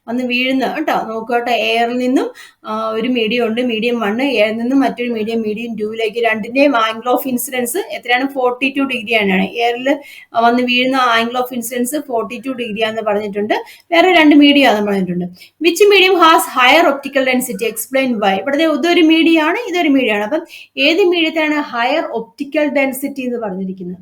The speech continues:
അപ്പൊ ഏതിനാണ് ഹയർ ഒപ്റ്റിക്കൽ ഡെൻസിറ്റി എന്ന് പറഞ്ഞിരിക്കുന്നത്? ആ, മീഡിയം വണ്ണിനാണ് ഹയർ ഒപ്റ്റിക്കൽ ഡെൻസിറ്റി കേട്ടോ. നമ്മളിത് already ചെയ്തിട്ടുള്ള ക്വസ്റ്റ്യൻ ആണ് കേട്ടോ.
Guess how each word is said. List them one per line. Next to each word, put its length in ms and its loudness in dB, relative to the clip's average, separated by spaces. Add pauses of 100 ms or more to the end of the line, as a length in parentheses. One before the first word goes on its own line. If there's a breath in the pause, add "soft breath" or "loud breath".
(220)
അപ്പൊ 120 -4
ഏതിനാണ് 380 2
ഹയർ 380 0
ഒപ്റ്റിക്കൽ 400 -6
ഡെൻസിറ്റി 380 -6
എന്ന് 120 -8
പറഞ്ഞിരിക്കുന്നത്? 580 -2 (380 loud breath)
ആ, 140 2
മീഡിയം 640 2
വണ്ണിനാണ് 800 6
ഹയർ 380 0
ഒപ്റ്റിക്കൽ 520 -4
ഡെൻസിറ്റി 580 -4
കേട്ടോ. 200 -6
നമ്മളിത് 320 -6
already 440 0
ചെയ്തിട്ടുള്ള 480 -4
ക്വസ്റ്റ്യൻ 280 -8
ആണ് 80 -4
കേട്ടോ. 200 -6